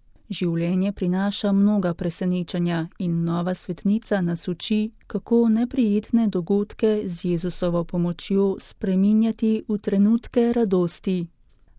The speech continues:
Ana je vedno želela postati misionarka in to je navsezadnje tudi postala. Čeprav je živela v bolniški postelji, so potem,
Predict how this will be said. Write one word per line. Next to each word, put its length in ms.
Ana 360
je 140
vedno 500
želela 480
postati 640
misionarka 880
in 220
to 320
je 120
navsezadnje 840
tudi 280
postala. 680
Čeprav 540
je 120
živela 500
v 60
bolniški 560
postelji, 760
so 180
potem, 580